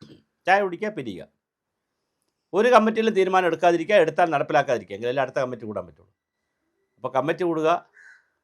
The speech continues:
ചർച്ച ചെയ്യുക, തീരുമാനം എടുക്കാതിരിക്കുക, തീരുമാനം എടുക്കാത്താൽ നടത്താതിരിക്കുക, ഈ രണ്ട് ഓപ്ഷനാണുള്ളത്. അപ്പോൾ വീണ്ടും നമുക്ക് കമ്മിറ്റി കൂടാം. സബ് കമ്മിറ്റികൾ, കമ്മിറ്റികൾ, ഇതെല്ലാം പിരിച്ചുവിടണം. വളരെ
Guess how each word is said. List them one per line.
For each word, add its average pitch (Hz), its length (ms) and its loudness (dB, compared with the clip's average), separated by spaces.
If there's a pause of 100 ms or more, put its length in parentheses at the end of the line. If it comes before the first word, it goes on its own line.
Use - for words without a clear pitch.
(240)
ചർച്ച 135 260 -4
ചെയ്യുക, 156 220 -2 (760)
തീരുമാനം 175 380 0
എടുക്കാതിരിക്കുക, 151 540 0 (280)
തീരുമാനം 156 360 -2
എടുക്കാത്താൽ 135 440 -2 (320)
നടത്താതിരിക്കുക, 165 680 0 (200)
ഈ 113 100 -18
രണ്ട് 127 240 -6
ഓപ്ഷനാണുള്ളത്. 101 540 -8 (840)
അപ്പോൾ 254 180 2
വീണ്ടും 190 220 0
നമുക്ക് 160 240 0
കമ്മിറ്റി 110 260 -8
കൂടാം. 78 200 -14 (1200)
സബ് 143 180 -6
കമ്മിറ്റികൾ, 110 420 -6 (200)
കമ്മിറ്റികൾ, 123 480 -6 (840)
ഇതെല്ലാം 147 540 -2
പിരിച്ചുവിടണം. 120 600 -8 (1900)
വളരെ 156 200 0